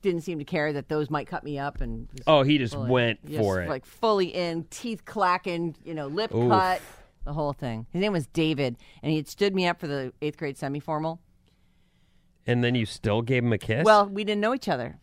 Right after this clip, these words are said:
Speaker 1: He was a friend. He was a friend of my friend Mia, and she set me up. And instead, I just had to go all sad and lonely, all by myself. He said he was too chicken to do it. So then we were hanging out
Speaker 2: He
Speaker 1: over the
Speaker 2: already
Speaker 1: summer.
Speaker 2: had been gifted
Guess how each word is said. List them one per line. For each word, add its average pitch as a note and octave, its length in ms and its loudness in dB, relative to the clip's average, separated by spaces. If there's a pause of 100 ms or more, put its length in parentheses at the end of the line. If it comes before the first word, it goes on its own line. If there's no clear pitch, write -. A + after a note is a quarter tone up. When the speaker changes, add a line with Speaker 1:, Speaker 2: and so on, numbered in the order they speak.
(140)
Speaker 1:
He - 80 -6
was F3 120 -2
a E3 60 -6
friend. F3+ 260 -6
He F3+ 120 -4
was E3+ 140 -4
a E3 60 -10
friend B3+ 320 2
of A3 60 -2
my G3 180 2
friend G3 240 -2
Mia, F3+ 380 0 (100)
and D3 260 -6
she - 200 -8
set F3+ 260 0
me G3+ 180 0
up. E3 220 2 (300)
And C#3+ 80 -4
instead, D3+ 280 -4
I C#3+ 60 -6
just C3+ 120 -14
had D3 140 -8
to C3+ 60 -2
go C3 100 0
all B2 180 -2
sad C3 300 -6
and C3+ 80 -8
lonely, B2+ 460 -6
all A#2 160 -6
by C3+ 100 -4
myself. C3+ 280 -6
He C#3 140 -8
said C3+ 140 -8
he A#2+ 40 -6
was A#2+ 120 -12
too - 140 -14
chicken B2+ 300 -8
to A#2 80 -6
do A#2 200 -6
it. G#2+ 120 -10
So C#3 80 -12
then C3+ 200 -6
we C3 100 -6
were A#2+ 80 -10
hanging D3 320 -6
out C3 180 -4 (300)
Speaker 2:
He - 260 -2
Speaker 1:
over D3 80 -4
the G#3 60 6
Speaker 2:
already D4 520 6
Speaker 1:
summer. B3 60 -2
Speaker 2:
had A#3+ 500 2
been G#3 280 0
gifted A#3+ 760 0